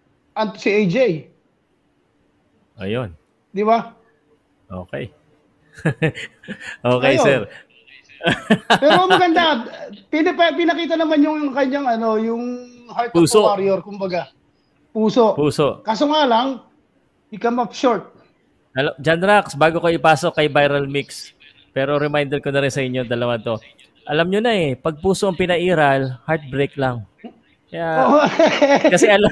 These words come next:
Speaker 1: <laughs> Eksakto.
Speaker 2: <laughs> kasi alam mo na, ikaw na mismo nagsabi, galing sa'yo, mas magaling sa suntukan si Tyson Fury. Pero dahil puso,
Speaker 1: Oo.
Speaker 2: dahil mahal ko si Deontay Wilder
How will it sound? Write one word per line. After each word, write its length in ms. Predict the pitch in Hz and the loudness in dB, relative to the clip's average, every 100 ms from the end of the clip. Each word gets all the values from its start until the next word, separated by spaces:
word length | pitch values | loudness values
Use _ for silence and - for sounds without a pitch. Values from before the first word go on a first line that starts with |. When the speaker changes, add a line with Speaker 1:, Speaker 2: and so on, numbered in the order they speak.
| - | 2
Speaker 1:
<laughs> 60 | 247 | 6
Eksakto. 540 | 233 - 220 - 240 196 - | 6 6 4 4 0 -4 -8
Speaker 2:
<laughs> 220 | - - | -10 -2
kasi 160 | 202 247 | 0 2
alam 240 | 202 202 | 2 2
mo 160 | 202 226 | 2 2
na, 160 | 254 | 2
ikaw 160 | 190 190 | 0 0
na 140 | 208 208 | 0 2
mismo 240 | 208 220 | 2 2
nagsabi, 400 | 214 - 208 220 | 0 2 2 2
galing 300 | 202 190 185 | 2 2 0
sa'yo, 180 | 196 214 | -2 -2
mas 160 | 196 | -2
magaling 320 | 240 175 180 170 | -2 -2 -4 -4
sa 80 | 214 | -6
suntukan 460 | 190 165 180 175 | -6 -4 -2 0
si 140 | 196 165 | 0 0
Tyson 340 | 170 160 160 | -2 -2 -4
Fury. 320 | 156 165 170 - _ _ | -2 -2 -2 -10 _ _
Pero 240 | - 175 175 | -4 -2 0
dahil 240 | 185 185 | 0 0
puso, 400 | 180 247 220 202 190 | -2 2 4 4 2
Speaker 1:
Oo. 100 | 175 | 2
Speaker 2:
dahil 160 | 160 175 | 0 2
mahal 280 | 180 180 | 4 2
ko 80 | 180 | 0
si 100 | 170 | -4
Deontay 380 | 160 175 175 175 | 0 0 0 2
Wilder 560 | 165 160 143 131 117 | 4 2 2 0 -2